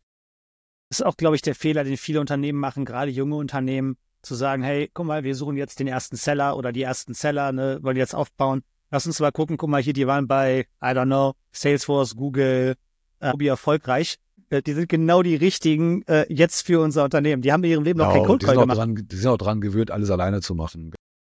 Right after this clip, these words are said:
Speaker 1: Ja, guck, die haben noch im Leben noch keinen Hörer in die Hand genommen, weil halt, ne, von S D Rs alles kam und weil so die, äh, die eben so einen Großteil der Dinge eben bekommen haben.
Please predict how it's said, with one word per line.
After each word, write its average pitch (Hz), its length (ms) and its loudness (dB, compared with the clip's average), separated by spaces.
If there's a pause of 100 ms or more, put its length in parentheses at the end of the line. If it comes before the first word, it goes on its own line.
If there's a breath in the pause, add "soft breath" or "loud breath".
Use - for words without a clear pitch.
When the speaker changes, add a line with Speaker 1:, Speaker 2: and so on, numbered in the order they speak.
(140)
Speaker 1:
Ja, 170 60 -4
guck, 165 200 4
die 120 80 -8
haben 151 120 4
noch 170 80 6
im 160 60 2
Leben 175 140 4
noch 175 120 2
keinen 139 140 0
Hörer 196 180 2
in 175 80 2
die 165 80 0
Hand 170 160 -2
genommen, 160 260 0
weil 151 180 2
halt, 147 200 -2 (380)
ne, 156 120 4
von 151 160 0
S 151 140 0
D 147 160 2
Rs 170 200 0
alles 165 280 -4
kam 160 260 0
und 143 180 -4
weil 143 360 0 (460)
so 131 260 -6
die, 131 260 -10 (460)
äh, 160 320 -4
die 156 160 -2
eben 143 260 0
so 135 160 -4
einen 135 140 -6
Großteil 143 340 -2
der 135 100 -4
Dinge 139 220 0
eben 127 200 -2
bekommen 151 280 0
haben. 131 260 -2